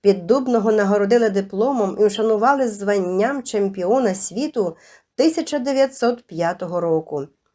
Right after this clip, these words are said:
а ще нагородили грошовою премією у десять тисяч франків.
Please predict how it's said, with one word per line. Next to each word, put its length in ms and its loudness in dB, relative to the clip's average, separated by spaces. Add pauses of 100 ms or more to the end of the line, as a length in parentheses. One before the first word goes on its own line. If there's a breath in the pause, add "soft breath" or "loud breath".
(120)
а 140 0
ще 300 0
нагородили 720 0
грошовою 720 -2
премією 920 -2 (320 soft breath)
у 140 0
десять 600 -2
тисяч 460 -8
франків. 580 -6